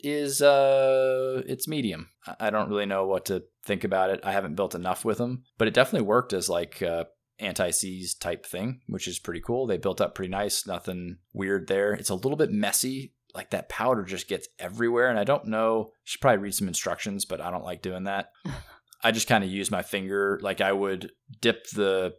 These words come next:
spoke in the powder bucket, and then I would just kinda use my fingers to, like, uh, I don't know if just maybe the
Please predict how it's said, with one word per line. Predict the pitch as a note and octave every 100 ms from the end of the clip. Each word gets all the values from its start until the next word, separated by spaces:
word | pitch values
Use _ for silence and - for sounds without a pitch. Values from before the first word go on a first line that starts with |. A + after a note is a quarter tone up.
| -
spoke | - G#2+ G2+ -
in | A2+ F#2+ F2+
the | F2
powder | F#2 F#2 G2 G2+ - _
bucket, | G2+ - B2 - _
and | G#2+ -
then | G2+ F#3 F2+ F2+ F2 F2 _ _
I | G2
would | F#2+
just | F#2
kinda | G#2+ F#2
use | F#2 F#2+
my | E2+
fingers | - F#2+ F#2+ F#2+ -
to, | F#2
like, | E2+ E2 E2 - - _ _ _ _
uh, | F#2 F2 E2+
I | A2+
don't | A2+
know |
if | A2
just | - G2 G2
maybe | F2
the | E2+